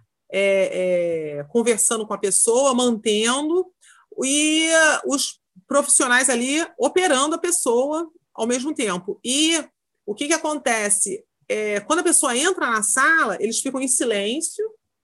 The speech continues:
e espera o, o, o hipnotista preparar a pessoa. Quando a pessoa entra no, no, em hipnose, o, o hipnotista avisa,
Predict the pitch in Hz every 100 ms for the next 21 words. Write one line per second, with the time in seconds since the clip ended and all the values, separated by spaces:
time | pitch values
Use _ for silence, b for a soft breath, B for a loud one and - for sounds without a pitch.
0 | _ _ _ _ _ _ _ _ _ 220
1 | 240 240 240 233 226 - - 254 302 359
2 | 302 233 220 208 185 - 196 180 196 208
3 | 226 220 233 214 233 202 190 _ _ 277
4 | 302 302 226 202 220 285 240 226 - 220
5 | 285 294 254 247 240 240 247 247 233 226
6 | 214 208 202 190 202 202 220 196 196 196
7 | 202 - 208 220 208 214 - 214 185 196
8 | 226 285 302